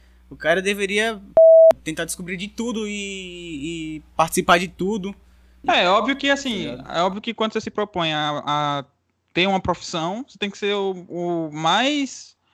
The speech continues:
Speaker 2: competente possível na sua profissão, né?
Speaker 1: É,
Speaker 2: Você tem
Speaker 1: o
Speaker 2: que
Speaker 1: melhor
Speaker 2: ser o,
Speaker 1: nisso,
Speaker 2: um,
Speaker 1: tá
Speaker 2: você tem que
Speaker 1: ligado?
Speaker 2: ter um,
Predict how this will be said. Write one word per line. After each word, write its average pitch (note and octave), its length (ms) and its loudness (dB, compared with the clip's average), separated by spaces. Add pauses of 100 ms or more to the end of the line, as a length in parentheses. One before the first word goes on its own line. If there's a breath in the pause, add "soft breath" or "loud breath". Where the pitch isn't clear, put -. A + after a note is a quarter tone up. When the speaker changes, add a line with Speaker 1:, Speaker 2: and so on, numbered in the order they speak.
(120)
Speaker 2:
competente A3 460 -2
possível A3 300 -6
na A3+ 60 -2
sua G#3+ 160 -6
profissão, A3 320 -6
né? D#3+ 140 4
Speaker 1:
É, - 20 6
Speaker 2:
Você B2 60 2
tem B2 80 0
Speaker 1:
o - 20 0
Speaker 2:
que D3+ 40 -2
Speaker 1:
melhor D3 320 6
Speaker 2:
ser - 40 0
o, - 60 0
Speaker 1:
nisso, D#3+ 400 2
Speaker 2:
um, D3 40 -6
Speaker 1:
tá B2+ 60 -12
Speaker 2:
você F3+ 100 -2
tem - 20 -4
que D#3 120 -4
Speaker 1:
ligado? F#3 160 -8
Speaker 2:
ter F#3 200 -2
um, F#3+ 300 -4